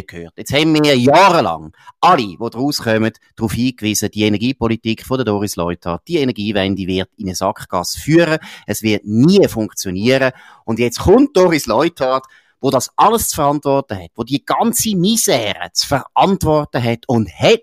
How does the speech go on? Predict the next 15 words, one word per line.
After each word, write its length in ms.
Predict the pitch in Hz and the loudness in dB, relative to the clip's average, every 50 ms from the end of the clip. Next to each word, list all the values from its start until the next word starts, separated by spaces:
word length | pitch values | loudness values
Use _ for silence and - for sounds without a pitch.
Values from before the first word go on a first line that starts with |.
| _ | _
noch, 180 | - 185 160 151 - - _ - | -2 0 0 0 0 -4 _ -14
das, 240 | - 113 - - _ - - - | -10 -6 -6 -6 _ -4 -6 -4
also 260 | 170 156 - 135 120 | -4 -8 -8 -10 -6
wirklich, 300 | 160 214 - - 120 - - | -6 -6 -4 -4 -6 -2 0
hat 260 | 151 196 - _ - | 0 0 0 _ -2
noch 140 | - 151 143 | 0 0 0
die 160 | - - - | -2 -4 0
Chutzpe 480 | - 180 226 - - - - 156 156 - | 0 0 2 2 -2 0 2 2 0 0
zu 340 | - - - _ - - 151 | -2 -20 -18 _ -2 2 2
sagen, 280 | 156 160 - 170 160 - - _ | 2 4 2 0 0 0 -6 _
ja, 200 | - - 202 208 - | -2 0 0 0 0
jetzt 260 | 147 147 165 - - | 0 -2 -2 -2 -2
müssen 200 | 151 143 143 139 135 | 0 2 2 2 2
wir 80 | 127 | 2
umdenken. 720 | 110 117 131 143 151 - - 147 147 147 143 - - 139 | 2 0 0 -2 -2 0 2 2 2 2 0 -2 -2 -4